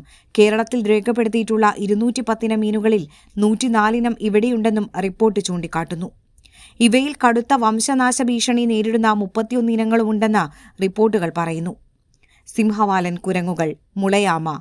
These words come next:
മലമുഴക്കി വേഴാമ്പൽ എന്നിവയുടെ ആവാസവ്യവസ്ഥ അതിരപ്പിള്ളിയിലുണ്ടെന്നും റിപ്പോർട്ട് ചൂണ്ടിക്കാട്ടിയിട്ടുണ്ട്. പശ്ചിമഘട്ടത്തിൽ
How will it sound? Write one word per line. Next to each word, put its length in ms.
മലമുഴക്കി 680
വേഴാമ്പൽ 540
എന്നിവയുടെ 460
ആവാസവ്യവസ്ഥ 760
അതിരപ്പിള്ളിയിലുണ്ടെന്നും 1000
റിപ്പോർട്ട് 440
ചൂണ്ടിക്കാട്ടിയിട്ടുണ്ട്. 880
പശ്ചിമഘട്ടത്തിൽ 800